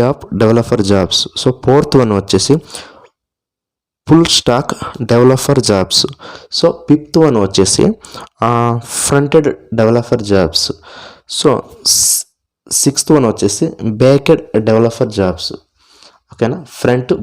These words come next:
బ్యాక్ డెవలపర్ జాబ్స్ అనమాట, ఓకేనా? So ఇందులో ఆరు చెప్పాను. So ఫస్ట్, ఆ, ఎంట్రీ లెవెల్, ఆ, బిగినర్ ఐటీ జాబ్స్‌లో సిక్స్ చెప్పాను. ఇప్పుడు సెకండ్ వన్‌లో ఆ సాఫ్ట్‌వేర్, ఆ, డెవలప్‌మెంట్ జాబ్స్‌లో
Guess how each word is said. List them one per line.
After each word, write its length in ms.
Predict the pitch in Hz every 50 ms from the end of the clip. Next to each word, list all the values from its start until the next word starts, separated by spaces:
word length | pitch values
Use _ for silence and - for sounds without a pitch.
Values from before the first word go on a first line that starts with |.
| 101
బ్యాక్ 240 | 107 107 101 101 - - - 95 104
డెవలపర్ 400 | 110 110 101 98 98 - 92 90 85 92
జాబ్స్ 200 | 90 80 80 - 87
అనమాట, 200 | 82 82 82 - - 90
ఓకేనా? 220 | - - 131 170 185 - - - - - - - _ _ - -
So 100 | - 175 160 156 - - - 135
ఇందులో 240 | 143 143 147 147 160 190 - - 113 117
ఆరు 160 | 113 113 - -
చెప్పాను. 360 | 101 90 - - 80 76 - - - _ _ _ - -
So 80 | - 160 - - -
ఫస్ట్, 280 | 110 - - - - - - 110 120
ఆ, 20 | 120 110 120 120 117 117 117 117 117 113 - - - - - - - - - - _ _ - 120 131
ఎంట్రీ 240 | 135 135 - 160 156 156
లెవెల్, 240 | 156 156 151 165 170 - - 110
ఆ, 20 | 120 120 110
బిగినర్ 320 | 113 110 107 127 135 131 127 120 123
ఐటీ 160 | 123 - 120 104 104
జాబ్స్‌లో 400 | 104 98 95 - - - 139 90 - - 120 -
సిక్స్ 200 | - - - - - 107
చెప్పాను. 360 | 107 - - - 87 92 110 160 214 - - - - _ _ - 143
ఇప్పుడు 240 | - - 143 113 123 151 160 - -
సెకండ్ 260 | - 131 - 151 147 139 127
వన్‌లో 280 | 113 107 107 110 135 185 233 247 - - - - - _ -
ఆ 20 | 120 - - -
సాఫ్ట్‌వేర్, 500 | 131 139 139 - - 143 147 165 165 165 - -
ఆ, 40 | 117 120 110 107 101
డెవలప్‌మెంట్ 520 | 113 117 123 127 127 127 - 127 117 110 98 92
జాబ్స్‌లో 440 | 104 98 95 95 - - 110 123 160